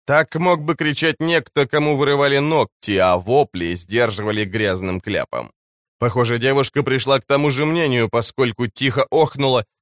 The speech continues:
и, несмотря на приставленный к горлу клинок, попыталась кинуться вперед.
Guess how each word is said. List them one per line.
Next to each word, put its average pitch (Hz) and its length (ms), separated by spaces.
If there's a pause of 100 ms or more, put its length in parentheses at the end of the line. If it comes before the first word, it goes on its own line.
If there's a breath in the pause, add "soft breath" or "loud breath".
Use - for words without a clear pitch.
и, 165 80
несмотря 175 440
на 170 100
приставленный 156 680
к 110 120
горлу 143 380
клинок, 135 580
попыталась 117 580
кинуться 95 440
вперед. 90 400